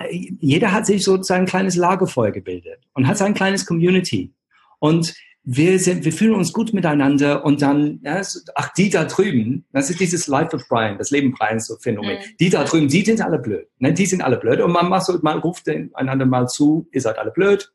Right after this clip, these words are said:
Speaker 1: ihr stinkt nach Pipi und so, äh, und wir koalieren bloß nicht miteinander, weil man,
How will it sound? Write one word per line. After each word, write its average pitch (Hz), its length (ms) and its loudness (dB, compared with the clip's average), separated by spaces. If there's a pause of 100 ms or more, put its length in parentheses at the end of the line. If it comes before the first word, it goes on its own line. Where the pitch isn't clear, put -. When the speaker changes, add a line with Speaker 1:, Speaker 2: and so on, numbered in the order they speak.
Speaker 1:
ihr 120 60 -12
stinkt 113 220 -10
nach 107 100 -10
Pipi 180 320 -6 (300)
und - 100 0
so, 151 160 4 (100)
äh, 165 240 2
und 160 300 2
wir 156 240 0
koalieren 156 320 4
bloß 214 340 2
nicht 185 180 0
miteinander, 113 580 -2 (560)
weil 156 260 0
man, 202 300 -2